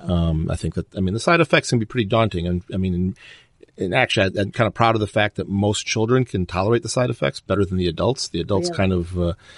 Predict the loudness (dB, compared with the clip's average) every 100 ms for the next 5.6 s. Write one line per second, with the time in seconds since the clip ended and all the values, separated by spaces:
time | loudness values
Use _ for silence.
0 | -20 -18 -2 0 2 2 4 4 2 2
1 | 0 0 -2 -6 -4 -4 0 4 4 4
2 | 2 2 2 2 4 2 2 -2 2 6
3 | 6 4 2 4 4 4 4 4 2 -2
4 | -10 -10 -8 -4 -2 -2 -6 -10 -2 0
5 | 0 -2 -2 0 -2 -10